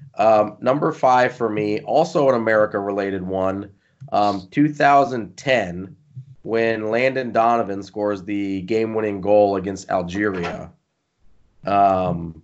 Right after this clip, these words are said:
that was a pretty sweet, uh, 'cause it looked like they were gonna lose, right? You're in, like, the ninety-second or ninety-third minute,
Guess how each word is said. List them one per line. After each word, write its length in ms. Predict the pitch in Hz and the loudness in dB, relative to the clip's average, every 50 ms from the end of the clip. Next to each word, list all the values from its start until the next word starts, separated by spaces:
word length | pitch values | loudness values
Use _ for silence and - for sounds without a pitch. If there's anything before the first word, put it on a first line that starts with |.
| _ _ _ _ _ _ _ _ _ _ _ _ - - _ _ | _ _ _ _ _ _ _ _ _ _ _ _ -20 -20 _ _
that 400 | - 120 117 117 117 117 117 117 | 2 4 6 6 6 4 0 -2
was 640 | 113 110 113 110 107 107 104 104 98 95 87 - _ - | -2 -2 0 2 2 0 0 -2 -4 -8 -10 -16 _ -10
a 140 | 107 101 95 | -8 -8 -8
pretty 580 | 95 95 - - - - 131 120 113 117 110 101 | -10 -14 -20 -20 -12 -6 -4 -2 -2 -2 -4 -6
sweet, 800 | - - - - 107 101 101 110 110 107 107 104 98 95 95 - _ _ _ _ _ _ _ _ _ _ _ - | -10 -14 -16 -14 -12 -10 -8 -6 -4 -4 -4 -4 -4 -6 -8 -14 _ _ _ _ _ _ _ _ _ _ _ -2
uh, 380 | 104 104 101 98 95 92 92 - | 2 4 4 4 4 2 0 -2
'cause 220 | - 160 151 147 | 0 0 2 2
it 60 | 151 | 2
looked 180 | 156 185 185 185 | 0 0 0 2
like 120 | 175 143 | 2 4
they 80 | 151 147 | 4 2
were 40 | 135 | 2
gonna 140 | 131 127 113 | 2 0 0
lose, 320 | 107 127 135 120 98 87 | -2 -4 -4 -4 -6 -4
right? 180 | 101 107 117 117 | -2 -2 -2 -2
You're 100 | 117 120 | -2 -4
in, 60 | 120 | -4
like, 100 | 120 113 | -4 -4
the 80 | 117 110 | -4 -4
ninety-second 640 | 110 120 131 131 117 110 - - 131 123 123 139 123 | -4 -4 -4 -4 -6 -8 -6 -2 -2 -2 -2 -2 -4
or 80 | 120 113 | -4 -2
ninety-third 540 | 117 120 117 113 110 - 127 117 117 104 110 | -2 -2 -4 -6 -6 -2 -2 0 0 0 -2
minute, 420 | 110 104 95 95 95 92 - | -2 -2 -2 -4 -6 -8 -12